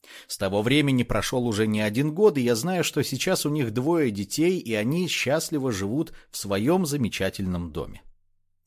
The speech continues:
Так что, если вы стремитесь восстановить отношения, которые пострадали после вашей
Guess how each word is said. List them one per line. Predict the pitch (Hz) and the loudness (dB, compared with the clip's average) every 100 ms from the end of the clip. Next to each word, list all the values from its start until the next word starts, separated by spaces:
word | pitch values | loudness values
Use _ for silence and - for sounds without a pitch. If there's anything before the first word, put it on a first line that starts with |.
| - - - | -20 -20 -10
Так | 131 131 | -6 -2
что, | - 135 | 0 0
если | 123 113 131 | 0 0 0
вы | 123 143 | 2 2
стремитесь | - 117 113 127 123 110 | 0 0 0 0 -2 -2
восстановить | 113 - 123 139 135 98 | -4 -2 -2 0 -2 -4
отношения, | - 98 - 131 110 98 | -6 -6 -2 0 0 -2
которые | - 117 110 101 | -4 0 0 0
пострадали | 101 - 110 113 120 | -4 -4 0 2 2
после | 104 104 - 107 | 0 -4 -4 -2
вашей | 110 - 104 | -2 -2 -6